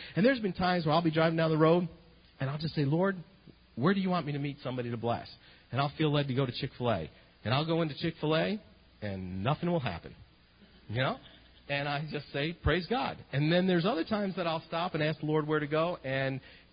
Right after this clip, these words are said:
again, looking for the opportunities, making myself available and then looking for the opportunities, and then there will be somebody there to bless. The other day when we were doing the picnic thing for Louise,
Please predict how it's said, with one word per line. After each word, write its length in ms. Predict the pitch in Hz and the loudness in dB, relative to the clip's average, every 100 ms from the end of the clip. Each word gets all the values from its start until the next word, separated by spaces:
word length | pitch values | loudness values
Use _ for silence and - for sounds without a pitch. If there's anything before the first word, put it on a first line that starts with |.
| _ | _
again, 460 | 127 127 175 175 135 - | -4 0 2 2 0 2
looking 480 | 120 156 196 214 196 | 6 6 4 0 -2
for 100 | 196 | -4
the 180 | 170 160 | -2 -2
opportunities, 760 | 160 156 143 147 131 90 78 - | -2 -4 -6 -4 -4 -4 -8 -8
making 400 | 107 147 208 220 | 0 0 2 -2
myself 400 | 208 190 - 185 165 | -2 -4 -4 -6 -4
available 540 | 143 143 143 147 131 | -2 0 0 -2 -4
and 120 | 110 | -4
then 140 | 107 107 | -2 0
looking 320 | 143 - 160 | 0 -2 -4
for 140 | 156 | -4
the 160 | 139 131 | -2 0
opportunities, 760 | 127 139 - 135 107 92 95 - - - - | -2 -6 -4 -4 -2 -4 -8 -14 -20 -16 -6
and 100 | 127 | -4
then 140 | 131 | -2
there 120 | 123 120 | -2 0
will 240 | 127 160 | 2 0
be 120 | 120 | -2
somebody 340 | 104 110 104 98 | -8 -8 -8 -8
there 160 | 95 | -8
to 60 | 87 | -10
bless. 300 | 87 80 78 - - - _ - - | -12 -12 -14 -18 -20 -20 _ -20 -4
The 140 | 127 | 0
other 120 | 139 | 0
day 220 | 135 151 151 | 0 0 0
when 140 | 127 | 0
we 80 | 123 | -2
were 80 | 123 | -2
doing 180 | 135 | -4
the 80 | 131 | -6
picnic 380 | - 202 - 117 | -6 -8 -8 -8
thing 160 | 127 117 | -8 -8
for 100 | - | -4
Louise, 400 | 135 180 185 104 | -4 -2 -2 -6